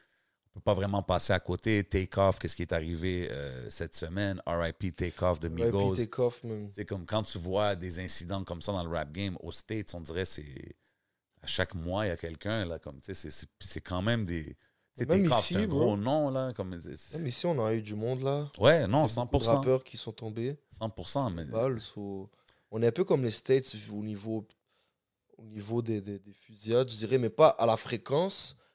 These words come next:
Speaker 2: mais comment c'est hot. Tu comprends ce que je veux dire ? Comme Montréal, j'avais lu un article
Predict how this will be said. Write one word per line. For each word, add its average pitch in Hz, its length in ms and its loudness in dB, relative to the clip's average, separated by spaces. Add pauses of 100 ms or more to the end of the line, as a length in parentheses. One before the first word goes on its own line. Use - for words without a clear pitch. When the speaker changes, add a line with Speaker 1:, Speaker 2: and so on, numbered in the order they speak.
(120)
Speaker 2:
mais 110 140 -6
comment 127 280 0
c'est 113 180 2
hot. 110 240 2 (160)
Tu - 80 -10
comprends 120 240 -4
ce - 80 -8
que 117 80 -8
je 110 60 -4
veux 107 60 -6
dire ? 127 260 0
Comme 110 260 0 (280)
Montréal, 131 600 6
j'avais 113 320 2
lu 110 280 -2
un 127 100 2
article - 440 -6